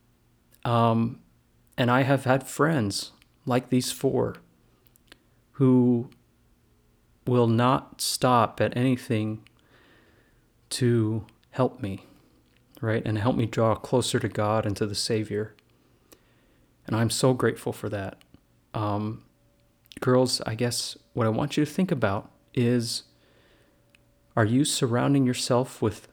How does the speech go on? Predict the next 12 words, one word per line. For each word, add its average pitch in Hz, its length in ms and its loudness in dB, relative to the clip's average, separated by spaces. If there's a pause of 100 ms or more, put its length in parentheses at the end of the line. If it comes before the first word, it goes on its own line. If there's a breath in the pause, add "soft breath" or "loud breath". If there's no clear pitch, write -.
(200)
with 117 160 -4
friends 120 360 0
like 117 200 -4
this? - 400 -6 (1300)
And, 117 400 2
um, 107 500 -2 (1400)
are 110 140 0
you 143 600 2 (840)
this - 180 2
kind 143 240 4
of 147 80 0
friend? 156 500 -4